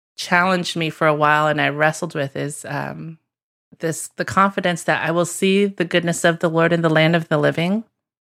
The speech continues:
because, uh, I'd seen so much difficulty.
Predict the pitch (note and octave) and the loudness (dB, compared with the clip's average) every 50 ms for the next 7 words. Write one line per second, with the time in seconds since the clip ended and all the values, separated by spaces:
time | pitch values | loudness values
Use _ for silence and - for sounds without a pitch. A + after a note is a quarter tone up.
0 | _ _ _ _ _ _ _ _ _ _ _ - D#3 E3 D#3 - - - E3+ E3+ | _ _ _ _ _ _ _ _ _ _ _ -12 -10 -8 -8 -6 -4 0 0 2
1 | E3+ E3 D#3+ D#3 D#3+ - - - - - _ _ _ _ _ _ _ _ _ _ | 2 2 0 -4 -6 -10 -12 -14 -14 -18 _ _ _ _ _ _ _ _ _ _
2 | _ _ _ _ _ - E3+ E3 D#3 D3+ D#3 E3 - E3 D#3+ D#3+ - - A3+ A#3 | _ _ _ _ _ -2 2 2 2 2 0 0 0 0 -2 -2 -2 0 0 0
3 | A3+ - G3 D#3 D3 - - - F3 - F3+ - - C#3 - - - C#3 C#3 D3+ | 0 0 -2 -4 -4 -4 -4 -6 -4 -4 -4 -4 -4 -6 -6 -6 -8 -8 -8 -10
4 | E3 | -12